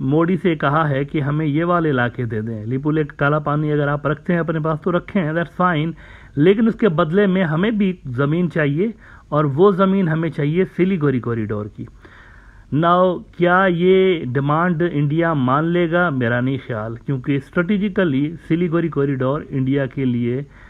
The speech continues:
अ, बहुत ज़्यादा ज़रूरी है, वेंटिलेटर की हैसियत रखता है। ये जो सात रियासतें अगर इंडिया के साथ जुड़ी हुई हैं ना, सात रियासतें, ये जो इंडिया की सेवन सिस्टर स्टेट्स हैं, सिलीगुड़ी कॉरिडोर की वजह से जुड़ी हुई हैं, तो इंडिया ये कैसे दे सकता है?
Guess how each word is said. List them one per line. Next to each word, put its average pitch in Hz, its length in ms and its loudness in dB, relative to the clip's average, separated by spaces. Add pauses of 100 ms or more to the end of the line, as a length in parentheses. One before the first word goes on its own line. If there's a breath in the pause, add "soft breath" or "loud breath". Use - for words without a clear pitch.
(220 loud breath)
अ, 120 200 -8
बहुत 190 520 2
ज़्यादा 143 300 0
ज़रूरी 120 380 -2
है, 117 60 0
वेंटिलेटर 185 760 0
की 180 160 -2
हैसियत 139 400 -2
रखता 113 300 -6
है। 120 100 -2
ये 143 100 0
जो 160 80 -2
सात 175 400 0
रियासतें 175 460 -2
अगर 165 180 -2
इंडिया 160 280 0
के 160 120 -6
साथ 156 180 -2
जुड़ी 143 280 -2
हुई 143 240 0
हैं 120 120 -2
ना, 156 140 -4
सात 156 400 0
रियासतें, 131 580 -4
ये 120 140 -4
जो 123 120 -2
इंडिया 123 220 -2
की 120 80 -6
सेवन 131 280 -4
सिस्टर 120 380 -6
स्टेट्स 110 380 -8
हैं, 110 120 -12 (440 loud breath)
सिलीगुड़ी 160 400 2
कॉरिडोर 127 400 0
की 120 140 -6
वजह 110 180 -4
से 117 140 -10
जुड़ी 110 200 -8
हुई 98 200 -8
हैं, 104 100 -14 (420 loud breath)
तो 202 80 -6
इंडिया 185 320 2
ये 190 140 2
कैसे 196 360 -2
दे 160 140 0
सकता 120 320 -8
है? 107 140 -12